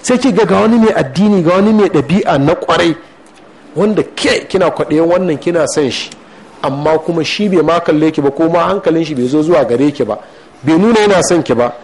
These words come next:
babu laifi ki je ki ce kina son shi. Ba wanda ya hana wannan addini a musulunci gaba ɗaya.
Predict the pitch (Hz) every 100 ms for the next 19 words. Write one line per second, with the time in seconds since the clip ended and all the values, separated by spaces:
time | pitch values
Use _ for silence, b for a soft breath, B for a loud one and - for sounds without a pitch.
0 | - - 175 175 160 160 147 143 143 -
1 | 127 135 120 - 107 - - 175 147 175
2 | 170 139 127 135 127 127 113 104 98 120
3 | 113 107 113 - 127 127 113 95 98 -